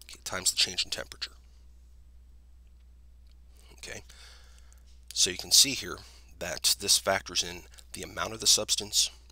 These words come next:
um, the properties of the substance itself through the specific heat, and then the change in temperature that's going to be, um, induced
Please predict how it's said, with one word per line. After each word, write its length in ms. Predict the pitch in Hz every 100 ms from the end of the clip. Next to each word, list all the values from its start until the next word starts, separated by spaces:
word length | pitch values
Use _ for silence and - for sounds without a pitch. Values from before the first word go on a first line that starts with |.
| - - - - - - - - - -
um, 240 | - - - - -
the 440 | 98 92 82 - - - -
properties 560 | - 104 110 107 92 -
of 60 | -
the 60 |
substance 480 | - 90 - - -
itself 360 | - - 107 -
through 200 | - -
the 60 |
specific 520 | - - - 90 -
heat, 360 | - 101 - -
and 100 | -
then 120 | 92 85
the 60 |
change 340 | - - - -
in 60 |
temperature 460 | - 98 - - -
that's 220 | - -
going 260 | - - -
to 120 | -
be, 260 | 90 82 - - - - -
um, 160 | 87 87 - -
induced 840 | - - 127 110 - - - -